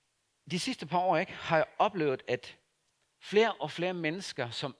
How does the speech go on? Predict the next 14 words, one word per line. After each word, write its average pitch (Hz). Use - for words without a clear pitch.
ikke 208
har 165
noget 143
med 135
kirke 196
at 175
gøre, 160
ikke 196
noget 160
med 147
Gud 160
at 156
gøre, 135
har, 143